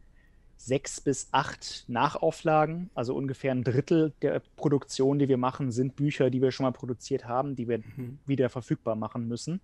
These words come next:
Speaker 1: oder wollen oder wie auch immer. Das heißt, du kannst schon sagen, wir veröffentlichen im Monat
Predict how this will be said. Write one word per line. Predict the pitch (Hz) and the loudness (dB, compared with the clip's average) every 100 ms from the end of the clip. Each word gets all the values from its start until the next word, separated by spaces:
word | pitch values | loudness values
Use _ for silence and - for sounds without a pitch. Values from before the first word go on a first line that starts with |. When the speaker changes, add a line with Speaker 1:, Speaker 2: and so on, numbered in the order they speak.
| _ | _
Speaker 1:
oder | 123 104 98 | -2 -2 -2
wollen | 107 120 151 151 | 0 4 2 0
oder | - 110 | -10 -10
wie | 120 | -8
auch | 120 | -8
immer. | - 123 147 - - - - - - - - | -8 -6 -6 -8 -20 -20 -20 -20 -20 -20 -14
Das | 117 - | -10 -6
heißt, | 117 123 147 - | 2 2 2 -4
du | |
kannst | - 127 131 | -2 -2 -2
schon | - 139 | -2 -2
sagen, | 120 120 131 127 | 2 2 2 2
wir | 127 | 2
veröffentlichen | 123 131 - 120 147 - 131 139 131 | 0 -4 -6 -4 -2 0 0 0 -2
im | 120 | 0
Monat | 113 127 131 131 131 - - | 2 4 4 4 2 -4 -18